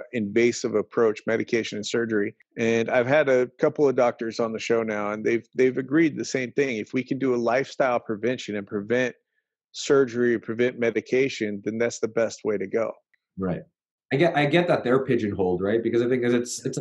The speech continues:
Speaker 2: it's very complicated. This is like, eating took me, like, almost fifteen years to, like, really master. So it's like, imagine someone who's just, you know, we go back to the skills, we go back to the, what, what they even know about food and cooking.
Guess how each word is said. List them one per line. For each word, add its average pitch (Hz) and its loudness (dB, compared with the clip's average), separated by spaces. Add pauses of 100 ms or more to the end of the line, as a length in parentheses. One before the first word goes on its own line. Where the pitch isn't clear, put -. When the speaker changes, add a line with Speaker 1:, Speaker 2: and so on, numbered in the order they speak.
Speaker 2:
it's 135 -8
very 175 -2
complicated. 98 -4
This 104 -6
is - -12
like, 104 -2 (300)
eating 156 6
took 143 2
me, 165 4 (300)
like, 107 -2 (160)
almost 147 2
fifteen 151 2
years 165 6
to, 127 0
like, 107 2
really 107 4
master. 107 -2
So 104 -4
it's 101 -6
like, 101 0
imagine 117 0
someone 113 -2
who's 110 0
just, - -4 (380)
you 95 -6
know, 80 -4
we 101 0
go 104 0
back 110 0
to 101 -6
the 98 -6
skills, 101 2
we 92 -4
go 98 -4
back 104 0
to 104 -6
the, 98 0 (420)
what, 113 0
what 117 0
they 113 2
even 107 -2
know 107 0
about 92 -2
food 90 0
and 85 -4
cooking. 87 -6